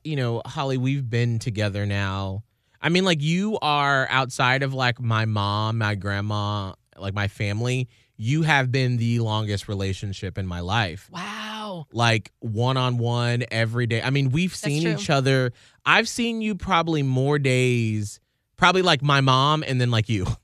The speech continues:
Speaker 2: That's valid.
Speaker 1: Like, I've, that's how much time we've spent together in the past, what, twelve years?
Speaker 2: Wow,
Speaker 1: That
Speaker 2: yeah.
Speaker 1: we've worked together.
Speaker 2: Which
Speaker 1: And
Speaker 2: is
Speaker 1: so
Speaker 2: pretty cool, actually. <laughs>
Speaker 1: It is.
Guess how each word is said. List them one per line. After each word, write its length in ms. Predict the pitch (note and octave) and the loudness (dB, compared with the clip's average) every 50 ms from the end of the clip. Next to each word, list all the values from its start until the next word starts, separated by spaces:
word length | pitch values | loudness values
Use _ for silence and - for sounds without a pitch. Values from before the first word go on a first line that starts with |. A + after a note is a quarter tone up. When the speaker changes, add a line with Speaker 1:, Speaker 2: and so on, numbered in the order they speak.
| _ _ _ _ _ _ _ _ - | _ _ _ _ _ _ _ _ -14
Speaker 2:
That's 360 | G3+ F#3+ B3 B3+ - - - | -6 -2 -2 -2 -2 -4 -8
valid. 560 | - G3+ A3 F3 F3 D#3 C#3+ D3 C#3 E3 - | -4 0 0 2 2 0 -2 -8 -14 -8 -2
Speaker 1:
Like, 180 | C#3+ C#3+ C3+ B2+ | 0 2 2 4
I've, 240 | C#3+ D3 D3+ C#3+ C3 | 4 2 2 2 2
that's 240 | B2+ D3 D3 D#3 - | 2 4 2 2 2
how 120 | D#3 F3+ | 2 2
much 180 | E3 D#3 C#3 - | 2 2 0 -2
time 360 | - - D3+ D3 C#3+ C#3 B2+ | -2 -2 0 2 2 2 2
we've 120 | B2 A#2+ A2+ | 2 0 0
spent 240 | - - C3 B2+ | 0 0 -2 -2
together 380 | A#2+ B2 A2 G#2 G#2 G2 G#2+ G#2+ | -2 -2 -2 -2 -2 -2 -2 -2
in 80 | A2 G#2+ | -2 -2
the 80 | G#2+ G#2 | -2 -2
past, 380 | - A#2+ A2+ A2 G#2+ G2 - | 0 2 2 2 2 0 -2
what, 140 | A#2 G2 - | -4 -6 -6
twelve 360 | - - B2+ A#2+ B2 B2+ A#2 | -4 -2 0 0 0 0 0
years? 460 | A#2+ A#2+ A#2 A#2 B2+ C#3 D#3 D#3 - | 0 0 2 0 0 -2 -4 -6 -8
Speaker 2:
Wow, 440 | - - A3 A3+ A#3+ A#3+ A#3+ A#3+ A3 | -6 -6 -4 -4 -4 -4 -4 -6 -6
Speaker 1:
That 80 | G3+ F#3+ | -4 -2
Speaker 2:
yeah. 200 | F3+ F3+ F3 E3 | 0 2 2 2
Speaker 1:
we've 140 | C#3 B2 A2+ | 2 2 2
worked 200 | B2+ B2 A#2+ A#2 | 2 0 0 -2
together. 400 | D#3 D3 D3+ D#3 D#3 E3+ F3 E3 | -2 0 0 0 0 -2 -2 -4
Speaker 2:
Which 60 | - - | 0 2
Speaker 1:
And 80 | D#3 D#3+ | 2 2
Speaker 2:
is 80 | D3+ | 2
Speaker 1:
so 140 | - - - | 0 -2 0
Speaker 2:
pretty 160 | - C5 C#5 - | 0 0 0 -2
cool, 280 | - F#4 A4 A4+ F#4+ F#4 | -4 -6 -6 -6 -8 -10
actually. 260 | G4 - - C5+ - - - - | -14 -10 -6 -4 -4 -4 -6 -8
<laughs> 120 | - - | -4 2
Speaker 1:
It 120 | - G3+ A3+ | 2 4 4
is. 380 | C#4+ E4 D#4+ A#3 D3+ A#2 - | 4 2 2 2 2 0 -2